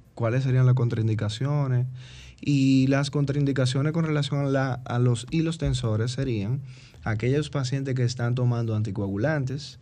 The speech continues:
que están tomando aspirina, aquellos pacientes que tienen, eh, que no presentan colágeno en su cuerpo,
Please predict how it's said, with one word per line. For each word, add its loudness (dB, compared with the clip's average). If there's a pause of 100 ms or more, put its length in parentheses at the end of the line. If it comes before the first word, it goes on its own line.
(280)
que -6
están -2
tomando 0
aspirina, 0 (380)
aquellos 0
pacientes 0
que 2
tienen, 0 (440)
eh, 2
que 4
no 6
presentan 0
colágeno 0 (320)
en -2
su -6
cuerpo, -6